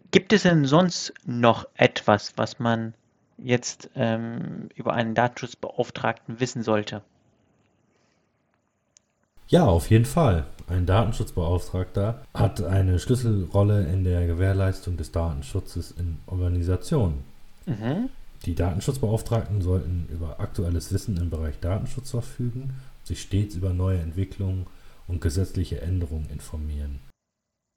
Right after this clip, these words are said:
Speaker 1: Mhm. Okay. Vielen Dank, Sven. Ich habe
Speaker 2: Ich danke auch.
Speaker 1: keine weiteren Fragen. Perfekt.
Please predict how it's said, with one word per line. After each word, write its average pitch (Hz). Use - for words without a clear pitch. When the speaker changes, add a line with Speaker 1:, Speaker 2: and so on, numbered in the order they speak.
Speaker 1:
Mhm. 185
Okay. 170
Vielen 185
Dank, 202
Sven. -
Ich -
habe 120
Speaker 2:
Ich -
danke 107
auch. 104
Speaker 1:
keine 113
weiteren 117
Fragen. 143
Perfekt. 180